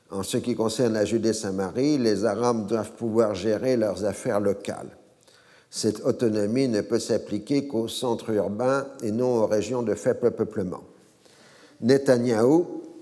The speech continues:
propose donc la constitution de quatre comtés, ou cantons, si vous voulez, counties en arabe, Jenin, Naplouse, Ramallah et Hébron,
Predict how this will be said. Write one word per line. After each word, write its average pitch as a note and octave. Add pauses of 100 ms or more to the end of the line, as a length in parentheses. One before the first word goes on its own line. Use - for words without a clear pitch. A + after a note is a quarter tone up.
(640)
propose B2
donc C3
la G#2
constitution A#2+
de G2+
quatre G2+
comtés, C3+ (1200)
ou G2+
cantons, A2+
si -
vous F#2
voulez, A#2
counties G2+
en E2+
arabe, B2 (1160)
Jenin, A#2+ (200)
Naplouse, C3+
Ramallah A2 (580)
et G#2+
Hébron, G2